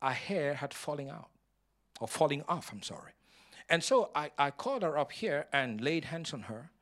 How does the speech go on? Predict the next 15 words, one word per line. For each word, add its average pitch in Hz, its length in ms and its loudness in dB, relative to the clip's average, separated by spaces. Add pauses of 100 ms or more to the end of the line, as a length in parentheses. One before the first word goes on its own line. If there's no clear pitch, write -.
(340)
First - 280 0
time 170 140 0
she 160 100 -4
came 160 200 -6
to 143 80 -4
church. 160 240 -4
In 120 120 -2
actual 139 220 -2
fact, 139 220 -4
since 165 160 -4
then, 147 120 0
she 139 120 -4
has 123 100 -2
not 131 180 -4
returned. 120 400 -8